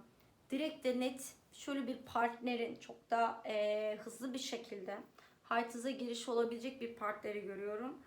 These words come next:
Ama onun dışında sizin aklınızın da biraz geçmiş enerjide kaldığını ve bundan kaynaklı, e, aldığınız tahribatlara sizde maalesef,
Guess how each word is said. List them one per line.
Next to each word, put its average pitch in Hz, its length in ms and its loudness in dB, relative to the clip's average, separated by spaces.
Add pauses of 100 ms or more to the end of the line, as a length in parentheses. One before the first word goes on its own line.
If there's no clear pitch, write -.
(300)
Ama 240 180 2
onun 254 340 0
dışında 262 560 0
sizin 233 380 -6
aklınızın 226 680 -4
da 226 140 -2
biraz 220 340 0
geçmiş - 480 -8
enerjide 214 600 -2
kaldığını 220 760 0 (400)
ve 233 140 2
bundan 262 340 6
kaynaklı, 220 760 0 (500)
e, 226 220 2
aldığınız 240 640 4
tahribatlara 247 1160 6 (1000)
sizde 240 460 2
maalesef, 254 580 4